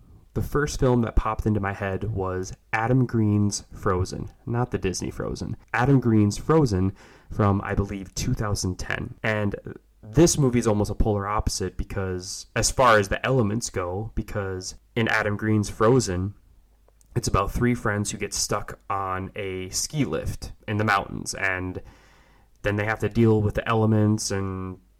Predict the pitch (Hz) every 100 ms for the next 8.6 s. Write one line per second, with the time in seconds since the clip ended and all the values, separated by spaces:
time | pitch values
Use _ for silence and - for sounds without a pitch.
0 | _ 98 95 95 - 110 107 107 101 104
1 | 98 - 107 101 - 107 101 98 101 98
2 | 98 95 95 95 95 - 95 95 95 -
3 | - _ _ _ _ - 104 98 98 98
4 | 101 95 98 98 98 95 101 104 98 -
5 | 107 104 101 98 95 95 95 - 92 87
6 | 87 92 - _ _ _ _ 95 92 90
7 | - - 101 98 98 95 95 98 95 95
8 | 92 92 - 104 104 107